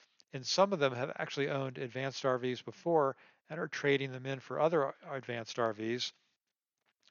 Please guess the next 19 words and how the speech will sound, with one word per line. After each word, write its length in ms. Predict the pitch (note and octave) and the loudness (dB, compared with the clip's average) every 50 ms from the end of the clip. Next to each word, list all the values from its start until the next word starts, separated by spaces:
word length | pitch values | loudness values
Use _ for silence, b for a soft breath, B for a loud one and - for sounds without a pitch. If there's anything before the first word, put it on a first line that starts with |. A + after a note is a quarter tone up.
| B B B B B B | B B B B B B
So 300 | - - - C#3+ C3+ C3 | -6 0 2 4 4 4
it's 160 | C3 - - | 4 2 0
a 60 | C#3 D3 | 0 2
lot 240 | C#3+ D#3 D#3+ D#3+ | 6 8 8 8
of 120 | D3+ - - | 6 4 0
people 320 | - G3 F#3+ E3 D#3 D3 | -4 -2 2 4 4 4
who 340 | A#2+ B2+ C3+ C3 C3 B2+ A#2 B B B B B B _ - | 4 4 2 2 2 2 -2 B B B B B B _ 0
are 380 | C3 B2+ B2+ B2+ B2+ B2 - - b b b b b b b _ _ | 2 4 6 4 4 2 0 -6 b b b b b b b _ _
wedded 440 | C3 C#3+ D#3+ E3+ D#3+ C#3 A#2+ B2 C3 - | 4 6 6 8 6 6 4 2 -2 -10
to 180 | - - C3+ B2 | -6 -4 -2 -2
the 200 | A2+ A#2+ B2 D3 | -2 -2 -2 2
R 180 | C3+ C3 C3 | 2 2 2
V 160 | B2 A#2+ C3 B2+ | 2 0 -2 0
lifestyle 800 | A#2+ C3 C#3+ D3+ - - - C3+ A#2+ A#2+ B2 B2+ B2+ C#3 - - | 2 4 4 4 2 2 2 4 4 6 6 4 4 2 0 -4
and 200 | C#3 A#2+ A#2 A#2 | -8 -10 -10 -12
the 60 | A#2 | -14
van 460 | A2+ A2 C3+ C#3+ D3+ D3+ D3 C#3+ C#3 b b b b b _ | -8 -2 0 2 2 2 0 0 -4 b b b b b _
life 320 | - B2 A#2+ A#2+ A2 - - | 0 0 2 2 0 -2 -2
lifestyle 680 | - A#2+ A#2 A2+ - - - A#2+ A2+ A2+ A#2 B2 B2 | 0 0 0 0 -2 -2 -2 -2 0 0 0 -2 -2